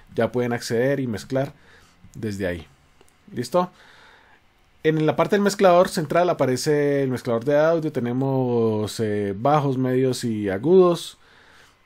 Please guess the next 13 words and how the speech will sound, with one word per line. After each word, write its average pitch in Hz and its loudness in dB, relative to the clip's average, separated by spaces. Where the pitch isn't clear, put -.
Mm, 135 -2
no 127 0
aparece 131 0
la 110 -2
ganancia, 147 0
el 117 -2
filtro 123 -4
pues 117 -4
aparece 110 -4
aquí 117 -10
como 117 -4
un 117 -2
efecto. 180 0